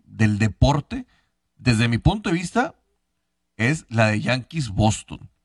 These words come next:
Esta guerra civil que se vive en la M L B,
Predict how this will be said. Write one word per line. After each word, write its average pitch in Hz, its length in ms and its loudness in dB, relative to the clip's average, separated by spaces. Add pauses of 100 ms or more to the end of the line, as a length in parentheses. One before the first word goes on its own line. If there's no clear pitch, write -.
(340)
Esta 131 300 0
guerra 156 280 0
civil 127 400 0
que 135 140 -2
se 104 140 -2
vive 113 260 2
en 123 100 -2
la 113 180 -2
M 120 220 -2
L 117 160 -2
B, 139 240 0